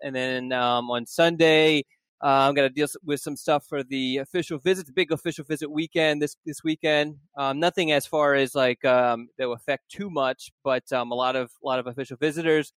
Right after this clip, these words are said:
Then I head down to Spartanburg for the Shrine Bowl for a few days, and then before I, um, get to even head home, I will, uh, stop off at Charlotte on signing day, which is Wednesday, to cover Trent Simpson's announcement. Uh,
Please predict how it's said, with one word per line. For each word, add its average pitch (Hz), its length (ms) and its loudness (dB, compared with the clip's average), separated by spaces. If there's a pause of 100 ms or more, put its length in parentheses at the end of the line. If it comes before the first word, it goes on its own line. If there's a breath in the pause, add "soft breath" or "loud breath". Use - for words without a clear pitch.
(120)
Then 180 160 4
I 185 80 2
head 170 160 2
down 165 160 0
to 156 60 -4
Spartanburg 151 680 -4
for 147 160 -4
the 139 60 -4
Shrine 180 400 -2
Bowl 170 240 0
for 165 220 -2
a 151 40 -6
few 175 220 -10
days, 165 640 0 (200 loud breath)
and 139 200 -8
then 139 280 -2
before 151 600 -2
I, 135 400 0
um, 127 460 0 (280)
get 156 120 -6
to - 80 -10
even 139 260 -6
head 135 180 -6
home, 135 320 -4
I 127 220 0
will, 127 400 2
uh, 117 380 4 (160)
stop 135 260 0
off 135 220 2
at 117 100 -4
Charlotte 135 500 0 (240)
on 117 180 -8
signing 151 380 0
day, 113 320 -4
which 123 160 -18
is 120 100 -18
Wednesday, 120 560 0 (260 soft breath)
to 120 220 -8
cover 127 560 0 (140)
Trent - 260 -2
Simpson's 131 760 -4 (260 loud breath)
announcement. 131 960 0
Uh, 131 280 6